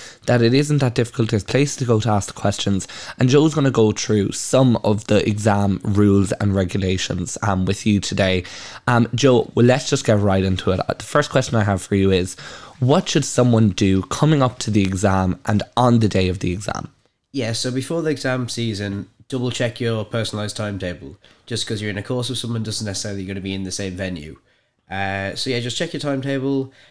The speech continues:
Speaker 2: Uh, sometimes the exam venues do change. Sometimes the times can change. So make sure double check it. Also double check it on the night before, just to make sure you're going to the right venue, you got the right time, uh, and turn up to the exam. It starts, you know, in the morning, so be, be there.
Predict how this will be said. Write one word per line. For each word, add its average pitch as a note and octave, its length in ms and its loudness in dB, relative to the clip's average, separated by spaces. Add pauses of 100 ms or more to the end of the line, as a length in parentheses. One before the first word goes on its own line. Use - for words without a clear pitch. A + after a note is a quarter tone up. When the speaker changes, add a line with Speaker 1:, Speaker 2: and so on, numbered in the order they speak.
(160)
Speaker 2:
Uh, A#2 260 -4
sometimes C3+ 640 -4
the B2 220 -4
exam A#2+ 260 -4
venues A#2+ 260 -4
do B2+ 120 -4
change. C#3+ 560 -6
Sometimes A2+ 320 -8
the A2 40 -8
times A#2 360 -6
can C3 100 -6
change. C3+ 540 -4 (260)
So A2 240 -6
make A#2 220 -4
sure A#2 120 -6
double C3 300 -4
check A2 240 -4
it. A2 60 -6
Also A#2+ 200 -4
double B2+ 200 -4
check B2 160 -6
it - 60 -14
on A#2 60 -6
the A2 60 -2
night G#2+ 160 -4
before, F#2 400 -10 (380)
just - 180 -10
to - 80 -10
make G2+ 140 -6
sure G2+ 120 -8
you're G2 60 -6
going G#2 160 -6
to F#2 100 -12
the G2+ 60 -6
right F#2 160 -6
venue, F#2 320 -6
you F#2+ 80 -8
got G2 120 -10
the E2+ 60 -14
right F#2+ 200 -6
time, F2+ 500 -8 (400)
uh, - 60 -12
and F#2 340 -8
turn G#2+ 180 -4
up F#2+ 140 -8
to - 80 -10
the F#2+ 200 -6
exam. F2+ 480 -6 (220)
It - 120 -16
starts, - 520 -8
you F#2+ 60 -12
know, F2+ 160 -8 (180)
in F2+ 60 -20
the F2+ 80 -18
morning, F2+ 360 -10
so F2+ 340 -12 (480)
be, D2+ 100 -20
be F#2 160 -12
there. F2+ 320 -10